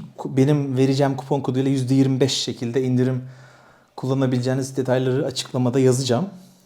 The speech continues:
Hatta ben diğer modüler binalar için de bu firmadan alacağım. Çok güzel gerçekten. Yapımı da kolay.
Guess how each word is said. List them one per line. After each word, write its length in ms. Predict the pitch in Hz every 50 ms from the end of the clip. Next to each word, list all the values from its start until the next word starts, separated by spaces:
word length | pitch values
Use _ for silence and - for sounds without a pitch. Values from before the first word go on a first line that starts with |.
| _ _ - _ _ _ _ _ _ _ -
Hatta 280 | 120 - - 131 127 131
ben 200 | 131 127 123 123
diğer 240 | 139 139 139 131
modüler 380 | 127 127 127 123 127 135 131 127
binalar 320 | 127 127 127 135 143 135
için 260 | 123 - - 120 127 156
de 160 | 156 143 139
bu 60 | 131
firmadan 400 | 131 - 139 127 120 120 127 131
alacağım. 360 | 147 131 127 120 123 120 123 127
Çok 200 | - 131 127 131
güzel 240 | 110 113 107 101 101
gerçekten. 520 | 104 95 - - 95 - - 123 131 139
Yapımı 320 | 147 131 - 143 151 143 123
da 100 | 110 -
kolay. 300 | - 113 104 104 127